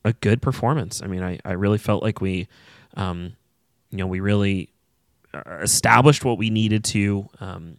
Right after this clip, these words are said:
we, we played a very good possessive style of play, but with a bit more urgency than what we have in the past. Um, not just settling for the ball in the back, but really continuing to push the ball forward.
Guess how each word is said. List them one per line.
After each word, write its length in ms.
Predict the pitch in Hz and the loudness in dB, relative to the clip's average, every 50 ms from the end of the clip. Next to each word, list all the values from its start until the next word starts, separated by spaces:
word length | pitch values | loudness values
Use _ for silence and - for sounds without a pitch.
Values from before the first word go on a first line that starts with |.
| _ _ | _ _
we, 440 | 101 101 98 98 98 101 95 80 - - _ | -12 -10 -8 -8 -8 -8 -8 -10 -10 -14 _
we 160 | - 127 98 | -12 -12 -12
played 260 | 92 - - 113 107 | -10 -8 -6 -6 -6
a 60 | 104 92 | -6 -8
very 300 | 98 101 107 113 113 104 | -10 -10 -8 -8 -8 -8
good 440 | 95 110 104 101 101 98 95 98 - - - - - - - - - - _ _ _ - _ _ _ _ _ | -8 -8 -8 -6 -6 -6 -8 -10 -10 -14 -20 -20 -20 -20 -20 -20 -20 -20 _ _ _ -20 _ _ _ _ _
possessive 760 | - 156 151 127 117 113 123 135 139 160 - - 185 175 160 | 2 2 2 0 0 2 4 4 4 4 4 2 0 0 0
style 420 | - - - 104 110 120 113 110 104 | 0 -2 -2 0 0 0 2 2 0
of 120 | 98 - | 0 -4
play, 420 | - - - 107 101 104 117 160 170 - - _ _ | -8 -8 -6 -6 -4 -4 -4 -6 -8 -10 -14 _ _
but 160 | 113 131 - | -4 -2 -2
with 120 | 143 143 139 | 0 -2 0
a 40 | |
bit 180 | 120 147 165 165 | 0 0 0 0
more 160 | 151 139 131 - | 0 -2 -2 -2
urgency 500 | - 117 120 117 120 107 101 - - 107 | -2 -4 -6 -6 -6 -6 -6 -6 -6 -6
than 100 | 95 101 | -6 -6
what 140 | 95 92 78 | -8 -8 -8
we 80 | 92 95 | -8 -10
have 260 | - - 92 92 90 | -10 -6 -6 -6 -6
in 60 | 92 | -6
the 80 | 87 101 | -8 -6
past. 580 | - - - - - - - - - - - - - | -8 -8 -8 -8 -10 -12 -10 -10 -10 -12 -12 -10 -10
Um, 240 | 98 92 92 92 - - - | -10 -10 -10 -12 -16 -12 -6
not 180 | 107 95 98 - | -6 -4 -4 -4
just 160 | - 101 - | -6 -6 -4
settling 300 | - 95 92 101 95 87 | -4 -4 -4 -4 -8 -8
for 80 | - 92 | -10 -10
the 80 | 92 | -10
ball 160 | - 92 90 | -8 -8 -10
in 80 | 90 87 | -8 -10
the 40 | 85 | -10
back, 220 | 87 85 90 - | -12 -12 -12 -12
but 60 | - | -12
really 180 | 69 87 95 92 | -12 -10 -10 -10
continuing 440 | - 95 95 - - 92 92 92 92 | -12 -12 -14 -14 -14 -12 -12 -12 -14
to 40 | 90 | -14
push 280 | - - - - - | -16 -16 -16 -16 -16
the 40 | - | -16
ball 160 | - - 78 | -14 -16 -16
forward. 600 | - - - - 80 90 101 123 147 156 160 156 | -16 -18 -18 -14 -10 -8 -6 -4 -4 -4 -6 -8